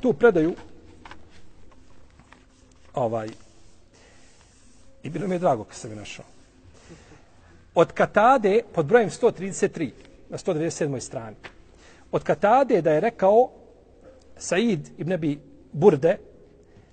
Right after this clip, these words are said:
kaže, vidio sam Ebu Vaila, Šekika ibn Selemu,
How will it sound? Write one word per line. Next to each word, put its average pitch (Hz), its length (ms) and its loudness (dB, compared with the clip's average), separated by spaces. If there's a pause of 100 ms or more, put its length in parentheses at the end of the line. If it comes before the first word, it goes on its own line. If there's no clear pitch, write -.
kaže, 160 380 2
vidio 165 420 -2
sam 123 400 -8
Ebu 170 320 -4
Vaila, 202 560 0 (640)
Šekika 165 600 -6
ibn 147 160 -6
Selemu, 233 480 -4